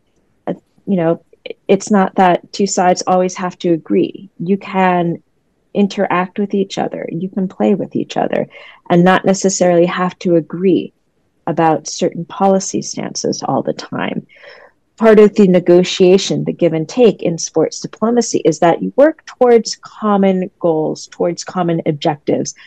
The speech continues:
understanding you're not going to get a hundred percent what you're after,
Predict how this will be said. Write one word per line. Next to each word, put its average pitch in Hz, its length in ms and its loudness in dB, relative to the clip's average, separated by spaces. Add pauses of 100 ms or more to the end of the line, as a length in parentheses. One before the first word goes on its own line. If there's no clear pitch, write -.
(320)
understanding 214 880 2
you're 190 100 6
not 196 200 2
going 180 180 0
to 185 80 -12
get 180 160 0
a 170 60 -6
hundred 170 320 -4
percent 147 440 -6 (140)
what 170 160 -2
you're 156 300 2
after, - 580 -6